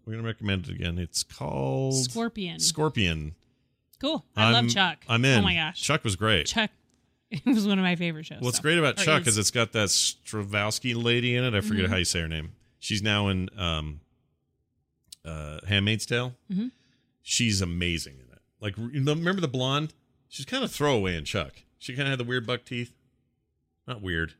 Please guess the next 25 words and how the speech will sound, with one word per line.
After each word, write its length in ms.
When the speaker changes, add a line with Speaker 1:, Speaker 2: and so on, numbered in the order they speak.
Speaker 1:
but 100
cute. 320
Speaker 2:
I 80
think 160
I 60
know 60
Speaker 1:
Very 160
Speaker 2:
what 60
you're 180
talking 0
Speaker 1:
pretty, 60
Speaker 2:
about. 120
Yeah. 160
Speaker 1:
blonde. 300
Speaker 2:
Okay. 200
Speaker 1:
Anyway, 320
she 140
was 100
like 140
an 80
agent 400
in 80
that, 200
in 100
Chuck. 240